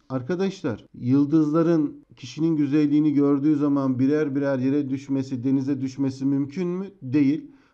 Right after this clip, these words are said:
Burada ne vardır arkadaşlar? Abartma vardır. Abartma sanatı nedir arkadaşlar?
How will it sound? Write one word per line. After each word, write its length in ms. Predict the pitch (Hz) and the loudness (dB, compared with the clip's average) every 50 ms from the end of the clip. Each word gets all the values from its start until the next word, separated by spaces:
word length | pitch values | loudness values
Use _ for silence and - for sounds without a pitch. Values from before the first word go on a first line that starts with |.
| _ - | _ -6
Burada 280 | 123 131 135 135 139 151 | -4 -2 -2 0 2 2
ne 200 | 147 170 208 208 | 2 2 0 0
vardır 300 | 196 170 156 139 131 131 | 0 -2 -2 -2 -2 -2
arkadaşlar? 760 | 131 131 120 123 131 117 117 120 120 - - 185 196 190 196 - _ _ _ _ _ - | -2 -2 -2 -4 -6 -4 -4 -4 -6 -6 -6 -6 -6 -6 -8 -14 _ _ _ _ _ -8
Abartma 600 | 127 120 110 131 131 131 127 - 175 185 185 170 | -6 -4 -2 -2 -2 -4 -4 -4 -2 0 0 2
vardır. 480 | 151 135 127 120 120 117 131 185 185 - _ _ _ _ _ _ _ - | 2 0 0 0 -2 -2 -4 -6 -10 -12 _ _ _ _ _ _ _ -6
Abartma 520 | - 131 127 143 151 156 156 156 185 208 202 | -4 -2 0 0 0 -2 -2 -4 -8 -8 -8
sanatı 420 | - 180 156 147 131 139 - 135 | -6 -4 -4 -4 -6 -4 -4 -4
nedir 200 | 170 190 165 165 | -4 -2 -2 -2
arkadaşlar? 720 | 151 143 131 123 135 117 120 123 123 - 185 196 196 185 | -2 -2 -2 -4 -6 -6 -6 -6 -8 -8 -8 -8 -8 -10